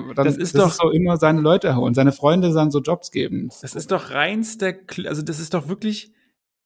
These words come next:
Speaker 1: Ja.
Speaker 2: also das Bild, was es für mich nach außen zeigt, und wenn es mir das zeigt, dann zeigt es ja auch anderen. Das ist ja, ist jetzt ja nicht so, dass es, ähm, <laughs> dass ich jetzt das erkannt hätte.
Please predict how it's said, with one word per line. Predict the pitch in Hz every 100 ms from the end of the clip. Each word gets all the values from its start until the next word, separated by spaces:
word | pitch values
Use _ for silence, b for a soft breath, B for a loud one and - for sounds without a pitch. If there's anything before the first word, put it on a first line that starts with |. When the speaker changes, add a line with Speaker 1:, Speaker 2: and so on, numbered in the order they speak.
| _ _ -
Speaker 1:
Ja. | 117 107 110 110
Speaker 2:
also | 139
das | 135 190 -
Bild, | 170 170 143
was | 135
es | 127
für | 147
mich | 139 214
nach | 185 170
außen | 143 135 139
zeigt, | 127 110 113
und | 113
wenn | 123
es | 113
mir | 143 190
das | 160
zeigt, | - 131
dann | 123
zeigt | 110 120 120
es | -
ja | 120
auch | 117 -
anderen. | 123 117 - -
Das | 123
ist | 110
ja, | 110 113
ist | 120 127
jetzt | 117 107
ja | 110
nicht | 120
so, | 117
dass | 110 110
es, | 107 -
ähm, | 113 110 104 101 98
<laughs> | -
dass | 214 - 120 -
ich | 113 120 110
jetzt | - 117
das | 117
erkannt | 110 - 117 139
hätte. | - -